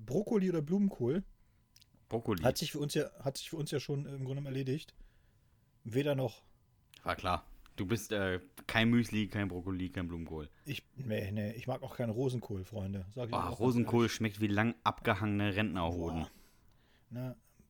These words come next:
Speaker 1: Brokkoli, Blumenkohl, Rosenkohl, Spargel, geh mir weg mit dem ganzen Zeug.
Speaker 2: Alles,
Speaker 1: Das ist
Speaker 2: was
Speaker 1: alles
Speaker 2: so
Speaker 1: nix.
Speaker 2: phallusmäßig aussieht, ist sowieso nicht so deins, ne?
Speaker 1: Nee, das ist alles nicht meins. Obwohl Mohrrübe, Gurke,
Speaker 2: Ja,
Speaker 1: das
Speaker 2: gut.
Speaker 1: geht alles.
Speaker 2: Zucchini.
Speaker 1: Hä?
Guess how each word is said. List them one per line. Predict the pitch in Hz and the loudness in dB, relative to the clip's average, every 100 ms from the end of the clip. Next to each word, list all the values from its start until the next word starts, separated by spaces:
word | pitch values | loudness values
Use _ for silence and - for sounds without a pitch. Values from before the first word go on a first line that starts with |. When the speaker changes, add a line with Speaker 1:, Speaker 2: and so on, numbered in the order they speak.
| _ _ - | _ _ -8
Speaker 1:
Brokkoli, | 143 - 160 143 143 | -6 -2 -2 0 0
Blumenkohl, | 127 131 165 151 - 139 135 139 - _ _ _ _ _ _ - | -2 0 0 -2 -4 -4 -2 -4 -6 _ _ _ _ _ _ -10
Rosenkohl, | 123 170 147 135 147 139 131 123 | -2 0 0 -4 -4 -2 -2 -4
Spargel, | - - 151 170 151 143 135 123 | -6 -2 0 0 0 0 -2 -4
geh | - 151 | -4 -2
mir | 143 | -2
weg | 139 143 | -2 -2
mit | 123 | 0
dem | |
ganzen | 117 104 | 0 0
Zeug. | 95 104 104 - - - - - - | -2 -2 -2 -4 -18 -18 -18 -12 0
Speaker 2:
Alles, | 131 | 2
Speaker 1:
Das | 160 | 2
ist | - | 2
Speaker 2:
was | |
Speaker 1:
alles | 147 143 | 2 6
Speaker 2:
so | 139 | 6
Speaker 1:
nix. | 139 - | 6 2
Speaker 2:
phallusmäßig | - 196 147 101 101 95 107 98 | 0 4 4 4 2 0 0 -2
aussieht, | 95 101 101 123 127 | 0 -2 0 -2 0
ist | 113 107 | -2 0
sowieso | 120 120 139 | 2 4 2
nicht | 120 | 2
so | 95 | 0
deins, | 90 82 78 - | 0 -2 -2 -4
ne? | 98 127 _ - - - _ _ - | -6 -6 _ -20 -20 -20 _ _ -8
Speaker 1:
Nee, | 135 143 | -4 -4
das | 135 117 | -4 -6
ist | |
alles | 127 110 | -8 -6
nicht | 95 | -6
meins. | 98 98 - _ - - - | -8 -10 -14 _ -20 -18 -10
Obwohl | 127 185 | 2 4
Mohrrübe, | 175 202 139 117 107 104 - - - _ | 8 8 8 4 4 -2 -8 -20 -20 _
Gurke, | 180 196 - 113 - - - - | 8 8 8 8 10 8 4 4
Speaker 2:
Ja, | 104 - | 4 4
Speaker 1:
das | 160 | 4
Speaker 2:
gut. | 123 | 4
Speaker 1:
geht | 156 | 4
alles. | 131 110 101 - - - | 2 0 -2 -8 -16 -4
Speaker 2:
Zucchini. | - 143 151 127 107 | 0 2 6 6 4
Speaker 1:
Hä? | 95 | 2